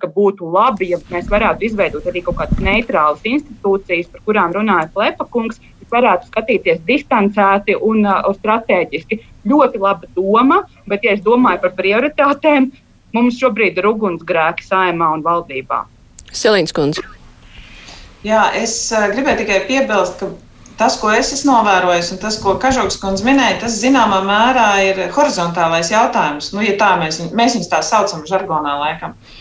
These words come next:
Speaker 3: Tas, kas izkrīt cauri, ā,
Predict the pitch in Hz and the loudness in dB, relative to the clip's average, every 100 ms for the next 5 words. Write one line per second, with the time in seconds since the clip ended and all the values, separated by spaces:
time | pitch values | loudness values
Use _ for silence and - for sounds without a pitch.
0 | - - 233 254 254 262 294 254 196 - | -20 -6 -2 0 0 0 0 2 0 2
1 | 214 233 277 277 233 - 180 185 180 175 | 4 4 4 2 0 -4 -4 0 0 2
2 | 175 | 0